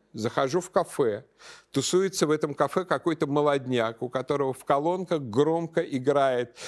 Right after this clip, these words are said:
какой-то рэп. И у рэпа такой, что называется, такая присказка: «Я москаль, я москаль, я москаль».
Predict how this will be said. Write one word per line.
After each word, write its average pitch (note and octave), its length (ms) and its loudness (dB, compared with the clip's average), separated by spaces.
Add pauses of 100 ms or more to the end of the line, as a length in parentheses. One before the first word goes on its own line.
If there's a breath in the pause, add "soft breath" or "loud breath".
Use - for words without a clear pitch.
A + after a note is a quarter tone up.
(140 loud breath)
какой-то D3+ 440 2
рэп. C3 400 2 (300 loud breath)
И B2 60 0
у C3+ 160 6
рэпа E3+ 340 2
такой, D3 320 0
что C3+ 220 -2
называется, C3+ 420 -2
такая B2+ 300 0
присказка: - 600 -4
«Я G2+ 220 0
москаль, G#2+ 560 -2
я G#2+ 160 0
москаль, A2 560 -4
я A#2 160 0
москаль». - 520 -4